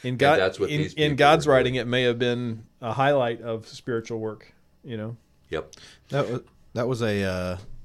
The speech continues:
Speaker 3: a cool, uh, Kanye reference. Uh,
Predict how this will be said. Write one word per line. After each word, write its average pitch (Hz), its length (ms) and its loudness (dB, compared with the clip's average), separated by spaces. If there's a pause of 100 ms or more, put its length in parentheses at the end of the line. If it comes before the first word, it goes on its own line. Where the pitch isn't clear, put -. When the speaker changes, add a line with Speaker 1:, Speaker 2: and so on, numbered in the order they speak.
Speaker 3:
a 101 80 -10
cool, 101 260 -4
uh, 85 500 -6 (640)
Kanye 107 420 -4
reference. 95 520 -8
Uh, 95 720 -2